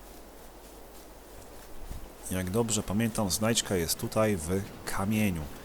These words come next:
E, tak wiecie, jakby wrosła w kamień, to w-, no nie powiem.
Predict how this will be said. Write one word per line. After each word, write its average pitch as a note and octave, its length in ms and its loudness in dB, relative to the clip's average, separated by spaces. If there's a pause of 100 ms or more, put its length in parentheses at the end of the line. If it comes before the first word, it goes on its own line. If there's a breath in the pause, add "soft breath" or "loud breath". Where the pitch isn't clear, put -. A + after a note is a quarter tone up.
(640 loud breath)
E, E2+ 340 -2
tak F2 200 -2
wiecie, E2 280 -2
jakby E2 300 -2
wrosła F#2 540 2
w - 100 -4
kamień, D#2+ 340 2
to - 120 -8
w-, - 280 -12 (1000 loud breath)
no C3+ 60 -6
nie E3+ 120 -2
powiem. D#2+ 300 2